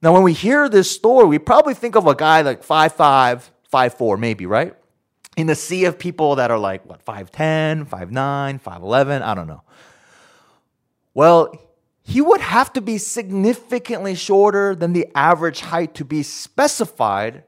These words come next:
as short stature. So here's the thing. The average height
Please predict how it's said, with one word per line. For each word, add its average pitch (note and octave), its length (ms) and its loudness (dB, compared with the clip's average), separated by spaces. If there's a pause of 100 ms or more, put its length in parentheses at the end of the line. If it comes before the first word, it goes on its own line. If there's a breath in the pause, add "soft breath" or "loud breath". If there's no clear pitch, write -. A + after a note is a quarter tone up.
(140)
as B2+ 340 -6
short C#3+ 500 -4
stature. E3+ 480 -6
So C#3 140 -8
here's G3+ 200 0
the F3+ 80 -6
thing. F3 280 -6 (260 soft breath)
The D3+ 100 -4
average G#3 320 0
height F3+ 340 -2